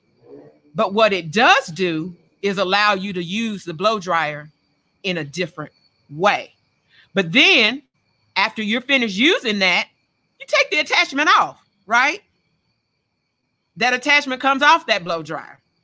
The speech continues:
until you need it again, and then you put it on. So when I'm talking about this analogy, let's think about attachments. It's for,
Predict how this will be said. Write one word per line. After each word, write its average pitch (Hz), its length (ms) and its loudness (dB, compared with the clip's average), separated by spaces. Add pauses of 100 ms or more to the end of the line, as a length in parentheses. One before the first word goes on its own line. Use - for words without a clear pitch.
(260)
until 220 260 -2
you 247 160 -2
need 240 220 0
it 202 100 -6
again, 175 500 -4 (180)
and 190 140 -4
then 190 320 -2
you 196 120 -4
put 233 180 0
it 202 80 -2
on. 185 240 0 (220)
So 214 500 2 (200)
when 226 180 0
I'm 226 120 2
talking 320 380 2
about 233 240 2
this 196 160 -10
analogy, 180 480 -2
let's 196 240 -4
think 233 220 -8
about 170 340 -2
attachments. 233 720 -4 (640)
It's 320 180 -4
for, 285 420 4